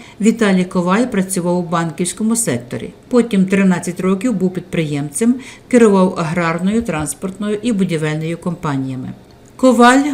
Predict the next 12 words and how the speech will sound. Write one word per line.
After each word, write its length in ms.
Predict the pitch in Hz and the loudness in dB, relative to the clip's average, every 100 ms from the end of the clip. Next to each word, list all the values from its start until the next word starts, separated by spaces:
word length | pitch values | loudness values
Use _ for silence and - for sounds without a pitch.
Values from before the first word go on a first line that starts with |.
| - | -6
входить 380 | - 269 277 262 | -2 0 2 0
до 100 | 269 | -2
складу 400 | - 233 226 226 | 4 4 6 4
Олімпійського 800 | 226 214 190 220 202 - 196 | 4 2 2 2 0 2 0
комітету 680 | 190 220 202 190 165 151 170 | 2 2 2 2 -2 -2 -4
України, 560 | 175 202 208 226 247 269 | -2 0 2 6 6 4
обіймає 560 | 262 233 208 180 170 160 | 0 2 4 4 2 -2
посаду 500 | 180 175 165 156 156 | -2 -2 -2 -2 -4
першого 520 | 180 165 - 165 156 | -2 -4 -4 -4 -2
віце-президента 920 | 156 170 170 - 165 165 156 147 147 | -4 -4 -6 -6 -6 -4 -4 -4 -4
Української 640 | 156 175 160 151 143 160 147 | -4 -2 -2 -4 -6 -6 -4
Федерації 800 | - 156 165 156 147 - 156 | -4 -4 -2 -2 -6 -6 -6